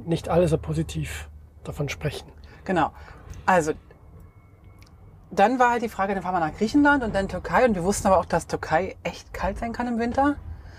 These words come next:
Speaker 2: Wir wussten auch, dass Griechenland kalt sein kann im Winter. Und dann hab ich gedacht, ach komm, wir fahren nach Sizilien so runter und dann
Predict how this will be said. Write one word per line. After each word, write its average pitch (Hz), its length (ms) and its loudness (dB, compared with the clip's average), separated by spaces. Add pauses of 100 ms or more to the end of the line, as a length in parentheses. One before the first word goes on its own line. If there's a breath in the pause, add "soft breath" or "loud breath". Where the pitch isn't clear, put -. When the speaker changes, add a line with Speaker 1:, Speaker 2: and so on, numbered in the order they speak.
Speaker 2:
Wir 175 140 -4
wussten 214 280 4
auch, 196 120 4
dass 175 200 0
Griechenland 208 460 2
kalt 220 260 0
sein 233 160 -2
kann 240 140 0
im 233 140 -2
Winter. 247 360 0 (760 loud breath)
Und 190 160 2
dann 190 140 2
hab 185 60 4
ich 185 80 0
gedacht, - 180 4
ach - 60 -8
komm, 175 140 -6
wir 165 80 0
fahren 156 300 -6
nach 170 160 0
Sizilien 262 960 2
so 247 180 6
runter 233 640 4
und 180 240 -6
dann 170 240 -4